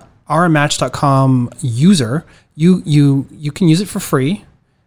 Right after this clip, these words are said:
but you kind of have a limited sort of view of the world, so to speak, uh, as far as, uh, your options, uh, the way you can communicate with other potential matches. And they're always trying to get you to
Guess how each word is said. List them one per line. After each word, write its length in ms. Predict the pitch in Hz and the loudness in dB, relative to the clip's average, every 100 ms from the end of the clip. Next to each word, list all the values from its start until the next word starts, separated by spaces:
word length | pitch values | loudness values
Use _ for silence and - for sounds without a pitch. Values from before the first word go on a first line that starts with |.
| _ _ | _ _
but 100 | - | -8
you 100 | 151 147 | -6 -4
kind 220 | - 185 | 0 0
of 120 | 160 | 2
have 0 | |
a 120 | 139 | 0
limited 440 | 139 147 135 143 131 | 0 0 0 -4 -2
sort 160 | 143 | -2
of 80 | 123 | 0
view 220 | 120 131 | 0 2
of 60 | 131 | 2
the 60 | |
world, 520 | 123 131 139 170 190 - - _ _ | 0 0 2 2 0 -10 -20 _ _
so 160 | - 160 | -8 -6
to 80 | 156 | -4
speak, 320 | - 185 185 | -2 -2 -2
uh, 120 | - | -4
as 240 | 135 131 - | -4 -4 -2
far 160 | 143 | 0
as, 260 | 131 - - | 0 -2 -4
uh, 320 | 135 127 120 147 | -2 -2 -4 -10
your 180 | 127 | -6
options, 680 | 143 190 - 196 180 180 165 - - - - | -2 -2 -2 -2 0 0 -4 -10 -20 -12 -2
uh, 280 | 131 123 - | -2 -2 -4
the 140 | 143 | -2
way 120 | 135 | 0
you 80 | 147 | 0
can 160 | - 131 | -2 -6
communicate 560 | - 147 170 - 180 | -2 -2 -2 -2 -2
with 220 | 165 127 - | -2 -6 -6
other 200 | 151 139 | -4 -4
potential 400 | - - 135 135 | -6 -6 -4 -2
matches. 500 | 139 185 - 220 - - - - - | -2 -2 -2 -6 -6 -14 -20 -20 -10
And 360 | 143 147 151 151 | -2 2 2 0
they're 420 | - 170 190 196 | -4 -2 0 0
always 300 | 170 175 185 | 0 2 0
trying 300 | - 165 160 | -2 0 0
to 80 | 156 | 0
get 200 | 143 139 | -2 -4
you 200 | 143 143 | -4 -4
to 440 | - 135 135 139 | -4 -2 -2 -2